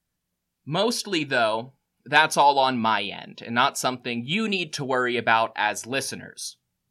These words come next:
Just maybe things to keep an eye out for. Nothing will change for History of Persia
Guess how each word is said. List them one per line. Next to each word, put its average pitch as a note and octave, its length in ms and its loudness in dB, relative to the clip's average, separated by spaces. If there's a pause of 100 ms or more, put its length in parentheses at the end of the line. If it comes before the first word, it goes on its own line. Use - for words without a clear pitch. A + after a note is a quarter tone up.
(160)
Just B2 400 -2
maybe A#2+ 300 -4
things A2+ 420 -8
to A2 140 -8
keep A#2+ 300 -8
an A2+ 80 -2
eye A2 180 2
out E2+ 220 -8
for. - 320 -16 (1080)
Nothing D#3+ 560 0
will D#3 240 -2
change C3 760 -4
for A#2+ 380 -4
History A2+ 500 -8
of G2+ 160 -16
Persia E3+ 500 0